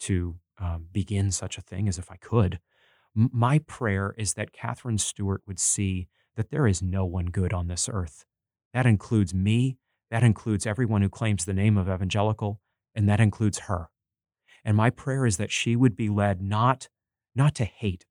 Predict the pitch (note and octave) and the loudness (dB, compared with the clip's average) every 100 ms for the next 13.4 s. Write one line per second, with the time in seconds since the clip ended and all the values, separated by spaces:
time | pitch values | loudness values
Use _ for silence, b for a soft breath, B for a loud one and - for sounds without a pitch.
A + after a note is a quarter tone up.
0 | G#2+ F#2+ F2+ G2 F#2 F2+ G#2 G#2 - - | -6 -2 -2 0 -2 -4 -6 -6 -8 -10
1 | _ _ - A2+ B2+ C#3+ A#2+ - A#2+ - | _ _ -2 2 2 2 -2 0 0 0
2 | G2+ - - F#2+ - F#2 E2+ E2+ _ _ | -4 -4 -4 -4 -4 -4 -4 -6 _ _
3 | G2+ - G#2+ G2+ G2 F#2+ - F#2+ F#2 - | -4 0 2 2 2 -2 -4 -8 -12 -16
4 | _ _ _ _ _ A2 G2+ - G#2+ G2 | _ _ _ _ _ 4 4 4 2 2
5 | G#2 F#2 F2 - - G2 F#2+ - _ _ | -2 -4 -4 -6 -2 -2 -2 -8 _ _
6 | _ b b - - G#2+ - C3+ A#2 A2+ | _ b b -4 -2 -2 -2 0 0 0
7 | - A2+ G2 G2 F#2+ F2+ - A2+ A2+ - | 2 2 2 -2 -6 -6 -2 -2 -2 -4
8 | G2+ - - E2+ E2+ _ _ _ _ G2+ | -4 -4 -4 -6 -8 _ _ _ _ -6
9 | F#2 - B2 A#2+ - A#2+ G#2 F#2 - F#2+ | -4 0 2 2 0 -2 -2 -4 -4 -4
10 | F#2 - G2 - E2+ F#2 G2+ A2 A2 _ | -4 -4 -8 -6 -6 -2 0 0 -2 _
11 | _ _ G#2+ F#2+ - - F2+ E2 F2 E2+ | _ _ -4 -2 -2 0 -2 -4 -8 -12
12 | _ _ _ G#2+ F#2+ F2 G#2+ B2+ B2+ G2 | _ _ _ -2 0 4 4 4 2 -2
13 | G2 F#2+ E2+ - | -4 -4 -4 -6